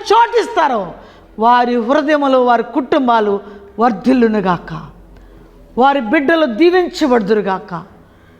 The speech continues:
వారితో దేవుని సన్నిధి ఉండునుగాక, వారికి దేవుని రాజ్యము కలుగునుగాక. ప్రార్థన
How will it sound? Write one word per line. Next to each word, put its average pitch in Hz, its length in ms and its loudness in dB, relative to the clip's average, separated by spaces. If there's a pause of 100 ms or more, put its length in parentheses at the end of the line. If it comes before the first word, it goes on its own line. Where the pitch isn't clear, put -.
(280)
వారితో 254 760 2
దేవుని 277 440 0
సన్నిధి 339 920 0 (200)
ఉండునుగాక, 214 920 0 (840)
వారికి 208 360 2
దేవుని 262 460 2
రాజ్యము 247 1080 0
కలుగునుగాక. 196 720 -4 (640)
ప్రార్థన 202 400 -2